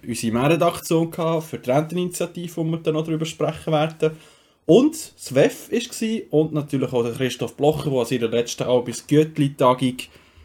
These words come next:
ähm, das Beste gezeigt hat und der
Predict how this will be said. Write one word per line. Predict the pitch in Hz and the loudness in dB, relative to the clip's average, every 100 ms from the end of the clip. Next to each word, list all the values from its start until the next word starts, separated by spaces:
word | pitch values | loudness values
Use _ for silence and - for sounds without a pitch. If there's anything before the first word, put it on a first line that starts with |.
| _ - | _ -4
ähm, | 113 113 110 110 _ | 2 2 2 -4 _
das | - | -10
Beste | - 143 147 - | 2 4 4 2
gezeigt | 143 - 131 131 127 | -2 4 4 4 0
hat | 123 123 | -2 -2
und | - 113 113 - - | -4 -2 -4 -10 -6
der | 113 | -6